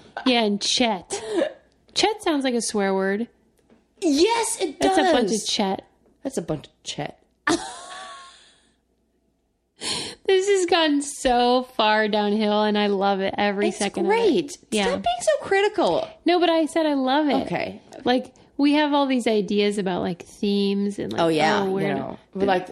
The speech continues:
Speaker 2: I take notes. I'm, like, gonna be so serious about going in there with, like, origins of
Speaker 1: Stop
Speaker 2: words. And I'm
Speaker 1: being
Speaker 2: like,
Speaker 1: so
Speaker 2: <laughs> "Let me tell you about the middle finger."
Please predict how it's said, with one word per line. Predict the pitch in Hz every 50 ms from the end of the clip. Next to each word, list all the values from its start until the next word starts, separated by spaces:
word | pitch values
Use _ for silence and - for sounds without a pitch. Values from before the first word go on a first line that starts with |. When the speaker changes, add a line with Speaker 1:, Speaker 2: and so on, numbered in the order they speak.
| -
Speaker 2:
I | - 185
take | 180 - 165 - -
notes. | 151 147 147 147 147 151 160 165 160 165 -
I'm, | 190 165
like, | 175 170 165 -
gonna | - 165 165 156
be | 156 160
so | - - - -
serious | - - - - 175 160 156 160 160 165 160 -
about | - - - - -
going | - 175 156 156 156
in | 156 156
there | 156 151 151
with, | 156 156 -
like, | - - 175 - - -
origins | - 165 160 160 165 160 160 165 160 -
of | 165 156
Speaker 1:
Stop | 156 151 151
Speaker 2:
words. | 160 170 -
And | 170 175
I'm | 180 180
Speaker 1:
being | 175 - -
Speaker 2:
like, | 254 220 - - - -
Speaker 1:
so | 214 214 - - - - - - -
Speaker 2:
<laughs> | - - - -
"Let | - - -
me | - 359 -
tell | - 370 330 302
you | 285 277
about | 240 247 226 226 220 -
the | 208
middle | 196 196 190 175 160
finger." | 160 - - 180 170 170 165 151 139 117 82 90 - 254